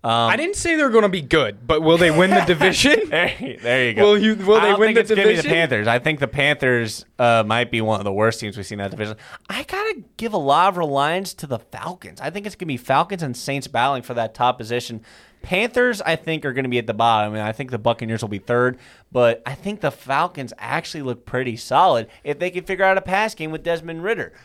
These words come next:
Speaker 1: They have the weapons, and the question is whether or not Desmond Ridder is a good enough quarterback for you to rely on.
Speaker 2: Yeah, I mean, wasn't Desmond Ridder there last year?
Speaker 1: He was a backup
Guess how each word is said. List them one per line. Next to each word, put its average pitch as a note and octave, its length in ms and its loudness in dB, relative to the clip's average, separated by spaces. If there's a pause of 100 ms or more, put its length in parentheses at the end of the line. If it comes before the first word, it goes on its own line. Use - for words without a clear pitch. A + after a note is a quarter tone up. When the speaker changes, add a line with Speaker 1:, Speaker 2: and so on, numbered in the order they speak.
(120)
Speaker 1:
They C3+ 120 -2
have F3+ 280 -2
the A#3+ 80 -4
weapons, C3+ 600 -10
and D#3 280 -12 (160)
the E3 100 -8
question B3 440 -4
is D3+ 120 -8
whether D#3+ 180 -2
or E3 40 -4
not D#3 240 -2
Desmond D3 300 -4
Ridder C3+ 200 0
is B2 120 -6 (260)
a C3+ 120 -4
good C3 220 -4
enough D3+ 240 -2
quarterback A#2+ 380 0
for A2+ 80 -4
you A2 60 -4
to F#2+ 100 -12
rely F2 360 -12
on. - 100 -20 (2250)
Speaker 2:
Yeah, F#3+ 420 -2
I G3 80 0
mean, G3 520 0
wasn't B3+ 400 2
Desmond B3 340 4
Ridder C4 220 4
there B3 160 2
last A3+ 360 -6
year? A#3+ 220 -4 (800)
Speaker 1:
He B2+ 80 -6
was A#2 100 -2
a G2 40 -6
backup C3 480 -6